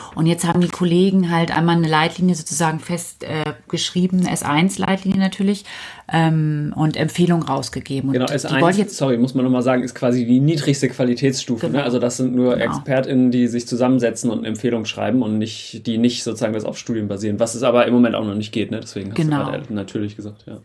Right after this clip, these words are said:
Speaker 1: Genau, so war das gemeint. Und die ist auch, die sind, das ist nicht lang, das sind ein paar Seiten.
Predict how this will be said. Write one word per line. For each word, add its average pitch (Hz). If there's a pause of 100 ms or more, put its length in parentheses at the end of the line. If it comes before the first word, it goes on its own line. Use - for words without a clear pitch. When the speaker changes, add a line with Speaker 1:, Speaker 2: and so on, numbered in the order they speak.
(260)
Speaker 1:
Genau, 147 (200)
so 156
war 147
das 147
gemeint. 139
Und 151
die 175
ist 202
auch, 202 (120)
die 185
sind, 202
das 190
ist 196
nicht 202
lang, 233
das 220
sind 196
ein 190
paar 185
Seiten. 208